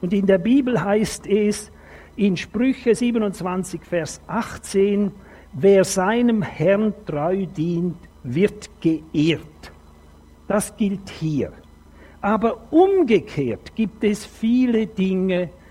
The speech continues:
das sind nicht einfach Pflichten. Das kann man auch nicht mit Regelwerken irgendwie in die richtigen Bahnen bringen, sondern da ist die Weisheit entscheidend wichtig, dass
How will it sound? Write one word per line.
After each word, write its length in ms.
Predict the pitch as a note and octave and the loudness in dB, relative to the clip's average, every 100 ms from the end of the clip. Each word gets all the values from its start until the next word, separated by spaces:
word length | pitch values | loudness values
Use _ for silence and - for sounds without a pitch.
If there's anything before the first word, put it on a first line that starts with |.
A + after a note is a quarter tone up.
| - - | -20 -12
das 220 | E3 D#3 - | -8 -6 -6
sind 140 | D#3+ | -6
nicht 200 | F#3 - | -6 -6
einfach 380 | D#3 E3+ D#3+ - - - | -10 -10 -14 -18 -18 -10
Pflichten. 640 | C#3 C#3 - - - C#3+ - - - - - | -6 -6 -8 -20 -20 -20 -20 -20 -20 -20 -12
Das 220 | D#3 - | -10 -6
kann 140 | F3+ G3 | -2 0
man 160 | G3 | 0
auch 180 | F#3 F#3+ | 0 -2
nicht 260 | D#3+ F#3 - | -4 -6 -8
mit 280 | E3+ - D#3+ | -8 -4 0
Regelwerken 1120 | E3+ G3+ F3+ E3 D#3+ E3 E3+ E3+ - E3 D3+ | 2 0 -2 -2 0 0 0 -6 -6 -6 -2
irgendwie 880 | F3+ F3+ E3+ E3 C#3+ C3+ E3 E3+ - - - | 0 0 0 -4 -6 -6 -4 -4 -6 -12 -12
in 160 | B3+ D#3+ | -4 0
die 120 | D3+ | 0
richtigen 680 | D#3+ F#3 - E3+ E3 D3+ B2+ | 0 -2 -6 -4 -2 -2 -2
Bahnen 600 | C#3 C#3+ D#3 D#3+ D3+ B2+ | -2 -2 -2 -4 -4 -4
bringen, 480 | D3 C3 A#2 F2 E2 - - | -2 -2 -4 -8 -16 -20 -20
sondern 400 | - F3+ G3 F3+ | -6 -2 0 0
da 140 | F3 F#3+ | -2 -6
ist 400 | G3+ F#3 - - | -2 -4 -4 -4
die 160 | F#3 D#3+ D#3 | -2 -2 -6
Weisheit 680 | F3 A3+ C4 - A#3 A3 A#3 G#3+ | -4 -2 -2 -2 -4 -6 -8 -6
entscheidend 1080 | F3 D3 - - G3 G3+ G#3+ G3+ G#3 E3+ | -6 -6 -12 -8 -6 -6 -6 -8 -10 -8
wichtig, 400 | D3+ F3 - - - - - - - | -10 -10 -14 -20 -20 -20 -20 -20 -14
dass 320 | - G3 - | -2 -2 -2